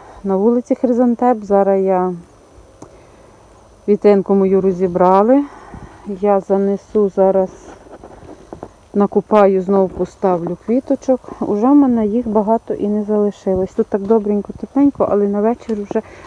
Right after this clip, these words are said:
сонечко сідає прохолодніше. Звідси продала, думала, це циркус. Чомусь він у мене був як циркус. Я як отримала...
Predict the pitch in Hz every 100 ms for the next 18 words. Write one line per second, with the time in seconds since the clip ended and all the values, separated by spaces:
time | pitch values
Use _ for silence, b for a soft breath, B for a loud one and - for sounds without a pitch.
0 | B - 254 247 - 247 247 254 254 247
1 | - 240 - 262 262 208 190 196 190 226
2 | 294 269 - 240 240 233 208 269 269 220
3 | 208 208 - 277 359 - 339 - - B
4 | B B B B - 247 285 320 277 285
5 | 262 247 285 311 269 233 262 269 - -
6 | 254 214 - 185 - - _ _ _ _
7 | b b b b b b - 247 262 254
8 | 240 - 262 254 247 240 240 226 226